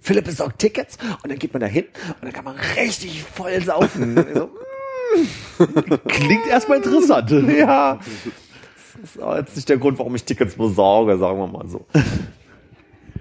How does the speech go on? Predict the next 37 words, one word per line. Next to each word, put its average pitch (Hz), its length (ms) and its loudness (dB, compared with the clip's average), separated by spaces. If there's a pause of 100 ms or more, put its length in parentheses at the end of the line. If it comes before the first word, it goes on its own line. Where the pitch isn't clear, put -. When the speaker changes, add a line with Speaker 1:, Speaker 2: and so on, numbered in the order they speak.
(380)
Speaker 1:
War 101 120 0
das 107 140 2
erste 107 320 0
Jahr, 113 140 6
dass 107 120 2
ich 110 80 -2
mich 107 140 -4
gar 87 140 -2
nicht 117 140 -2
so 113 100 0
auseinandersetzen 107 580 -2
konnte 117 200 -6
mit 101 100 -2
den 101 100 0
Getränken, 123 500 -6
Getränken. 113 540 -2
Die 104 100 -2
haben 104 140 0
eine 95 120 -2
Halle 110 280 2
rangemietet 143 560 2
und 107 160 -4
dadurch 110 220 2
ist 113 140 -8
es 107 80 -8
noch 120 180 0
größer 123 340 2
geworden 104 320 2
und - 140 -8
irgendwann 117 240 -2
kommst 120 240 -4
du - 20 2
halt 107 120 0
nicht 113 180 -6
mehr 110 80 0
mit. 127 320 2
Und - 180 -8